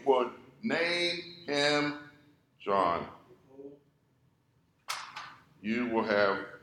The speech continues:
great joy and gladness, and many will rejoice at his birth. For while he will be great in the eyes of the Lord, for he will be great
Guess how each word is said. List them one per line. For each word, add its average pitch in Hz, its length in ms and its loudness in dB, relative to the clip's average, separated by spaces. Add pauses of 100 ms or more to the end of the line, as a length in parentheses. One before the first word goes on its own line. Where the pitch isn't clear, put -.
(180)
great 107 360 0
joy 107 400 2 (580)
and 98 340 -4
gladness, 101 680 2 (580)
and 127 180 2
many 180 340 8
will 143 360 6
rejoice 139 720 6
at 131 240 6
his 139 160 -2
birth. 165 440 8 (640)
For 160 160 -2
while 156 360 12
he 170 300 0
will 160 260 2
be 143 480 4
great 165 420 6
in 147 140 0
the 131 120 0
eyes 139 400 4
of 123 80 -8
the 131 60 -6
Lord, 139 360 0
for 139 140 2
he 170 120 -6
will 156 180 0
be 139 80 -2
great 180 320 6